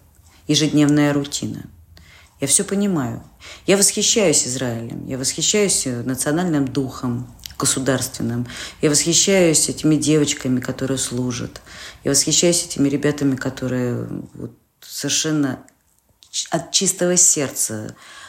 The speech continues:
защищают свою страну, и весь народ, все это делают.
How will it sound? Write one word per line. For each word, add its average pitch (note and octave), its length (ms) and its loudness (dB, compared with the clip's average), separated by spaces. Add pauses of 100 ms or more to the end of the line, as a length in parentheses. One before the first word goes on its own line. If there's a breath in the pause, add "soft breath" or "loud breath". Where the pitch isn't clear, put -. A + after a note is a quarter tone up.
(100)
защищают D3 640 0
свою C3+ 260 -4
страну, C3+ 480 -2
и D#3 100 2
весь - 360 0
народ, E3 480 2
все D3 380 2
это C3+ 160 -4
делают. A#2 640 -6